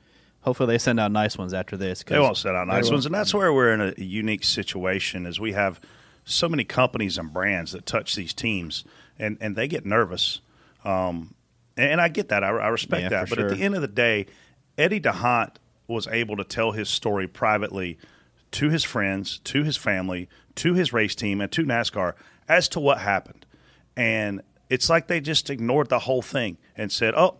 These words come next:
Speaker 2: she made this accusation. Boom, you're definitely suspended." And, and that could have been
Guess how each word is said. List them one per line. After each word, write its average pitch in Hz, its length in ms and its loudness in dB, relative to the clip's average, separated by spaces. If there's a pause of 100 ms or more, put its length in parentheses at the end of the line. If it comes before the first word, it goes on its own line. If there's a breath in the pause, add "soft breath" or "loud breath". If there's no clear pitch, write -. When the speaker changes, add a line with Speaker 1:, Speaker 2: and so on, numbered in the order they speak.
(140)
Speaker 2:
she - 160 -8
made 143 120 0
this 131 120 0
accusation. 131 640 -2
Boom, 151 300 4
you're 120 240 0
definitely 117 320 0
suspended." 110 560 -2 (380 loud breath)
And, 107 300 0
and 120 120 -4
that 143 180 -2
could 180 140 0
have - 100 -8
been 160 400 -2